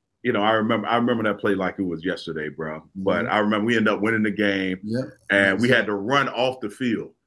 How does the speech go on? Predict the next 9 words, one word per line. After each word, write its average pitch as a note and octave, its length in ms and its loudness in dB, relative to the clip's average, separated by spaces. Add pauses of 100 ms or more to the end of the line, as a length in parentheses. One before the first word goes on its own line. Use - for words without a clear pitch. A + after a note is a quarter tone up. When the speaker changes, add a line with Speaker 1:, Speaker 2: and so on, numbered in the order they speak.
(300)
Speaker 1:
'cause G#2+ 360 2 (380)
Speaker 2:
I G2+ 60 -8
remember, C3 380 0
Speaker 1:
the D3 80 4
Speaker 2:
yeah. - 80 -2
Speaker 1:
fans D#3 380 4
was B2+ 120 -6
throwing B2 420 -2
battery, D3 500 2